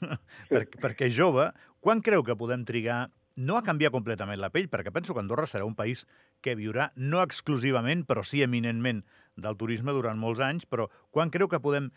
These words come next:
Speaker 1: començar a canviar la pell de manera que sigui visible?
Speaker 2: Doncs, evidentment, jo crec que el sector turístic, i, i espero que així sigui, eh, perquè és, és el motor d'Andorra i ho ha de seguir sent, seguirà tenint un pes molt important en,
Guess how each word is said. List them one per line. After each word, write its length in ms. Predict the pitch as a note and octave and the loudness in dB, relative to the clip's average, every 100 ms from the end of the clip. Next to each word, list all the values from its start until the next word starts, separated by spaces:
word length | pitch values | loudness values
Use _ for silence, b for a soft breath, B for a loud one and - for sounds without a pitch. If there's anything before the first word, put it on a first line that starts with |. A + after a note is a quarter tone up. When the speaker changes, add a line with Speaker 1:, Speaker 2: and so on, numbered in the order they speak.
| b | b
Speaker 1:
començar 320 | - C3+ B2 D3 | -6 -6 -2 0
a 60 | |
canviar 220 | C#3 C3+ C3 | 0 2 0
la 60 | A#2+ | 0
pell 160 | C#3 | 0
de 80 | C3 | 0
manera 320 | B2 B2+ B2+ | 0 0 -2
que 100 | A#2 | -2
sigui 280 | - B2+ B2 | -6 -6 -4
visible? 480 | A#2+ A#2 B2+ - D2+ _ _ _ _ _ _ _ _ b b _ | -4 -2 -4 -6 -16 _ _ _ _ _ _ _ _ b b _
Speaker 2:
Doncs, 540 | - C3+ C3 B2+ A#2+ A#2 - _ - | 0 2 2 0 -2 -4 -10 _ -4
evidentment, 460 | C3+ B2+ D#3+ D3 B2 | 0 2 2 2 2
jo 80 | B2+ | 2
crec 140 | C#3 | 2
que 40 | C#3+ | 0
el 40 | C#3 | 0
sector 160 | A#2+ B2 | 0 2
turístic, 460 | A#2+ A#2 C3+ C3 | 2 2 0 0
i, 140 | C3+ B2 A2+ G#2+ - - | 2 2 2 2 0 -2
i 60 | A#2+ | -2
espero 240 | - C#3 | 0 0
que 60 | - | 0
així 140 | C#3+ | 0
sigui, 240 | C3 D#3 A2+ | 2 2 0
eh, 60 | A2 | -2
perquè 220 | A#2+ A#2 | -4 -2
és, 60 | B2+ B2+ | 0 2
és 60 | C3 | 0
el 80 | |
motor 240 | B2+ A#2+ A#2+ | 2 0 0
d'Andorra 320 | A#2 A2+ A#2+ C3 | 0 2 0 2
i 60 | |
ho 40 | A2+ | 0
ha 60 | |
de 60 | G#2 | 0
seguir 220 | - G#2 - | -4 -4 0
sent, 220 | A2+ G2+ B B - | -2 -2 B B 0
seguirà 200 | C3 B2 | 2 2
tenint 180 | C#3 C#3+ | 2 0
un 80 | C3 | 2
pes 140 | C3+ B2 | 0 2
molt 160 | B2 A#2+ | 2 2
important 420 | A#2 A2+ A#2 A2+ | 2 2 2 2
en, 80 | A2+ | 0